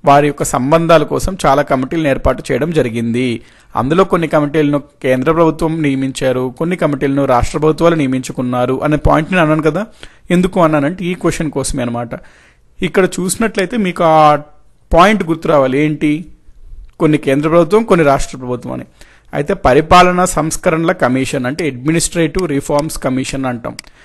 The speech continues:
ఇది కేంద్ర ప్రభుత్వం నియమించింది, సెంట్రల్ గవర్నమెంట్. సర్కారియా కమిషన్ కేంద్ర ప్రభుత్వం. మదన్ మోహన్ పూంచి కమిషన్ ఇది కేంద్ర ప్రభుత్వం.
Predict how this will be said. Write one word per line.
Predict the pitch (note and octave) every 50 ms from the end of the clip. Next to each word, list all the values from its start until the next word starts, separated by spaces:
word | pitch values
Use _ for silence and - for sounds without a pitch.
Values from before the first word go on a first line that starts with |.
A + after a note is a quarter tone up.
| _ _ _ - -
ఇది | F3 E3+ E3+ G#3+ G#3+
కేంద్ర | G#3 - F3+ D#3+ D#3 D#3+ D#3 D#3+
ప్రభుత్వం | D3+ D3 D3+ C#3+ D3 C#3+ - C#3 D3+ F#3+ F#3+
నియమించింది, | D#3+ C#3 C3+ C3 B2+ B2 A2+ - B2+ A#2 A2 - -
సెంట్రల్ | - - C#3+ C3 A#2 C#3 D3+ E3 C#3+ B2+
గవర్నమెంట్. | A#2+ A#2+ A#2 A2+ A#2 A#2 A2+ A#2 - - - _ _ _ _ _ _ _ _ _ _
సర్కారియా | - - D#3+ D#3 - - - G3 F#3+ F#3 F#3 G3 G3
కమిషన్ | F#3+ F3+ D#3 D3 D3+ C#3+ - - C3+ B2+ C3 C3 - - - - - - - -
కేంద్ర | - D#3+ D3+ D3+ D3 C#3+ C#3+
ప్రభుత్వం. | C3 C3 B2 A#2 B2 B2 - B2 B2 B2 - _ - - - - - - -
మదన్ | - C3+ C#3+ E3 F3+ F#3
మోహన్ | F3+ F3+ D#3+ E3+ F#3 F3 - -
పూంచి | F3+ F3+ G3+ G#3 - - A3 G#3
కమిషన్ | F#3 G3 E3 D3+ C#3+ C3+ - D3 B2+ B2 C3 C#3 - _ _ -
ఇది | D#3+ D#3+ G3+ G3
కేంద్ర | G3 - D#3+ C#3+ D3 C#3+ C3+ B2+
ప్రభుత్వం. | B2 C#3+ A#2+ A#2+ A#2+ - - -